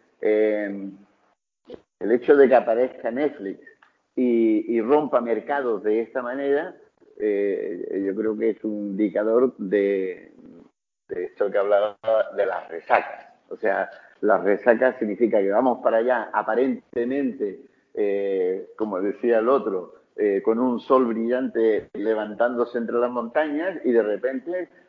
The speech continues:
aparecen las nubes y nos cae un tormentón, eh, tremendo.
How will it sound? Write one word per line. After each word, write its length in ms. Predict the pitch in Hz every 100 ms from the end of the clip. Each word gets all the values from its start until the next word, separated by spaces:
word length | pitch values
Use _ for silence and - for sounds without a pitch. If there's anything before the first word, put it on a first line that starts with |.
| _
aparecen 580 | 120 101 110 131 147 131
las 120 | 123
nubes 400 | 123 131 147 156
y 40 | 120
nos 120 | 101
cae 160 | - 120
un 180 | 117 113
tormentón, 1160 | 113 107 104 - 98 101 127 135 135 - - -
eh, 360 | 101 95 95
tremendo. 540 | 87 98 110 101 87